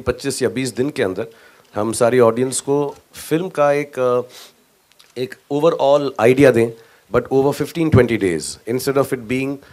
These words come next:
कि आज हमने ट्रेलर कर दिया और गाना हो गया और ख़त्म हो गया। अब आपको जो करना है कर लो, पीवीआर में आके टिकट ले लो और पिक्चर देख लो। So it's a, it's a process which will end with the last song,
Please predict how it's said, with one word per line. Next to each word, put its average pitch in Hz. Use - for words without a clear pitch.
कि 131
आज 117
हमने 127
ट्रेलर 123
कर 127
दिया 135
और 123
गाना 113
हो 123
गया 127
और 120
ख़त्म 120
हो 82
गया। 71
अब 98
आपको 110
जो 117
करना 110
है 107
कर 101
लो, 135
पीवीआर 110
में 107
आके 101
टिकट 110
ले 113
लो 120
और 117
पिक्चर 101
देख 85
लो। 78
So 123
it's -
a, 147
it's 127
a 147
process 151
which 135
will 147
end 139
with 127
the 113
last 117
song, 101